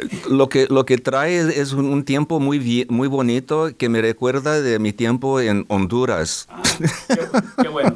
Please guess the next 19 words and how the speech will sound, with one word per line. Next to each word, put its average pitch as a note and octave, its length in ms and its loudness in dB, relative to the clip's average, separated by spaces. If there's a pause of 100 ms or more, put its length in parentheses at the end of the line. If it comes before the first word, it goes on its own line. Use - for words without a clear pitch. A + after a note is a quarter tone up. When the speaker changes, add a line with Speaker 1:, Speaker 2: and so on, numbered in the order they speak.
Speaker 2:
Más E3+ 180 0
tarde G3+ 280 0
habla-, F3 280 -2
hablamos D3+ 480 -2
más D3+ 240 -2
de, C3+ 240 -6 (300)
de C3 180 -4
Honduras, B2+ 560 -4
pero, C3 340 -4 (320)
eh, B2+ 320 -6
estamos E3 360 -4
esta E3 200 -6
tarde D#3+ 240 2
acompañados C3+ 520 0
por B2 140 -6
Carlos C3+ 300 -2
Bacota D3+ 540 -2
y, A2 240 -6
eh, G#2+ 240 -8